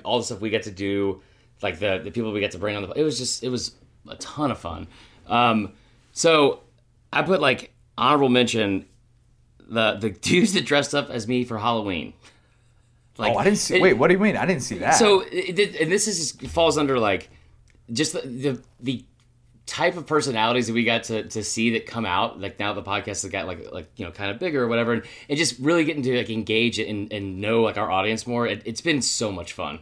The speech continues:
Speaker 1: It really has been so much fun. So, like, there's these dudes. There's one guy that made a, a, like, a Twitter handle of, like, Chris Marlowe's appendix. Um,
Speaker 2: Oh, gosh.
Speaker 1: somebody had to teach me what square foot math was in the, in the Facebook group. Like,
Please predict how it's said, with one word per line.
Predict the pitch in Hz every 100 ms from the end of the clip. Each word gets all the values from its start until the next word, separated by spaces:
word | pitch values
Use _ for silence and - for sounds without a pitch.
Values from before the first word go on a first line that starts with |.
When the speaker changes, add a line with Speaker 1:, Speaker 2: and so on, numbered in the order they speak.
| -
Speaker 1:
It | 139
really | 135 156 131
has | 107
been | 98
so | - 98
much | 92
fun. | - 98 - - - _
So, | 151
like, | 151 147
there's | 165 147
these | 143
dudes. | 95 160 185 170 127 - - - _
There's | - 143
one | 143
guy | 156
that | 151
made | 151 143
a, | 135 131 117 104
a, | - _ -
like, | 107 - -
a | - 110
Twitter | - 160 120
handle | 95 92 85
of, | 85
like, | 87 -
Chris | 113 113
Marlowe's | 107 104
appendix. | 92 95 76 - - - _ _ _ -
Um, | 110 104 95 87 87 -
Speaker 2:
Oh, | 82 80
gosh. | - 76 73 - - _ -
Speaker 1:
somebody | - 147 180 185
had |
to | -
teach | 202 196
me | 190
what | 185
square | - 196 185
foot | 214 220
math | 135 110
was | 107 95 85 -
in | 135 151
the, | 156 151
in | 151
the | 156
Facebook | 175 175 131 117
group. | 98 85
Like, | 101 98